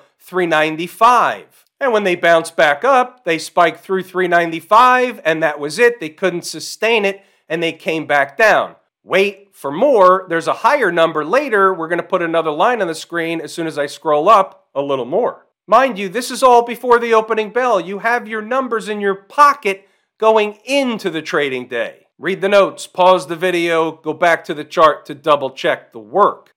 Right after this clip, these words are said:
Nine thirty-four, three ninety-three thirteen is the exact number of the gap left open from yesterday. If they don't bounce,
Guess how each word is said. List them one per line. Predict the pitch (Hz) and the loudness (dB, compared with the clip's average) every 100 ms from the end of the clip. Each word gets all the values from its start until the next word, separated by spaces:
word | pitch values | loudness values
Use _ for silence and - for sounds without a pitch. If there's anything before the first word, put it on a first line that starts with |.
| - | -4
Nine | 139 170 | 0 0
thirty-four, | - 190 175 170 254 143 | 0 0 0 -4 -2 -2
three | - 190 233 | -4 -8 0
ninety-three | 214 208 190 196 196 | 2 0 -4 -8 -8
thirteen | 180 196 180 202 220 | -4 -2 -2 -2 -2
is | 185 143 | -2 -4
the | 156 | -8
exact | 131 123 196 202 190 | -8 -2 0 0 0
number | 190 170 160 | 0 2 0
of | 143 | -2
the | - | -8
gap | - 185 240 262 _ _ | 0 4 4 0 _ _
left | 156 165 180 | -4 -2 4
open | 185 185 160 | 2 2 -8
from | 160 156 | -6 0
yesterday. | 196 214 220 202 | 0 0 -4 -4
If | 165 | -4
they | 156 | -2
don't | 156 165 - | 0 -2 0
bounce, | 180 226 240 - | 2 2 2 -6